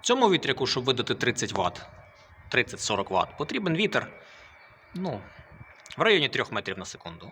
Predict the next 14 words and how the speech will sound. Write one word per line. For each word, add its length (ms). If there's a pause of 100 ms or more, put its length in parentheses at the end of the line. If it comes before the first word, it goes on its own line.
(120)
Такий, 200
як 100
зараз. 380 (240)
Може, 160
трошки 300
менший. 400 (680)
Може, 200
два 160
і 60
дев'ять, 320
може, 200
два 160
і 80
вісім. 340